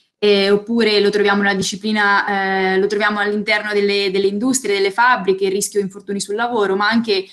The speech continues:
il rischio dell'emergenza sanitaria, quella che stiamo, insomma, un po' vivendo tutti al giorno d'oggi.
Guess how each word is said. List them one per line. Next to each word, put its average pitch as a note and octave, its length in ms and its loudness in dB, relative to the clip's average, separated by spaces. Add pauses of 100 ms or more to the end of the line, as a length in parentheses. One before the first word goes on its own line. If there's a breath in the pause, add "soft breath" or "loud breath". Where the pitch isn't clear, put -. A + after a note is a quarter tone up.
(340 loud breath)
il G#3+ 120 -4
rischio A#3 340 2
dell'emergenza G3+ 680 2
sanitaria, G#3 540 0
quella F#3+ 260 2
che F#3 180 2
stiamo, F#3 440 -2
insomma, F#3 340 -4
un F#3 120 -2
po' G3 120 -4
vivendo G3 460 -2
tutti F#3+ 580 -2
al F#3 140 4
giorno F#3+ 320 0
d'oggi. F3 580 -2